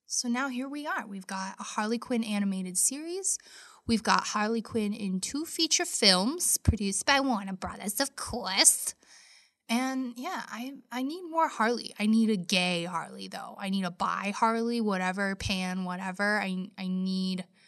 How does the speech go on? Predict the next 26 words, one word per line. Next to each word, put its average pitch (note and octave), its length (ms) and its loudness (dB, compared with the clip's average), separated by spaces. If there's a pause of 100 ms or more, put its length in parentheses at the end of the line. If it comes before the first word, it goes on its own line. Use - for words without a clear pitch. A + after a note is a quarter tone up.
(280)
Harley A#3 340 2
is A3+ 100 4
such A3+ 200 0
a A3 60 -2
champion A#3 720 -2
for, F3 480 -6 (400)
you B3+ 120 0
know, F#3+ 280 0 (200)
fluid A3+ 680 -4
sexuality. B3 1500 -2
And F3 340 -6 (560)
she's - 260 2
just, - 340 4
you F#4+ 100 -6
know, E4 220 -4 (1500)
she's - 280 0
what G4 120 -6
we C#4 140 0
need, F3+ 640 -4
you G#3+ 140 -2
know? F#3+ 420 -2
Not C#4 220 -2
everyone D4+ 420 -2
may A3+ 200 2
want F3+ 460 -4
Harley, C4 680 -2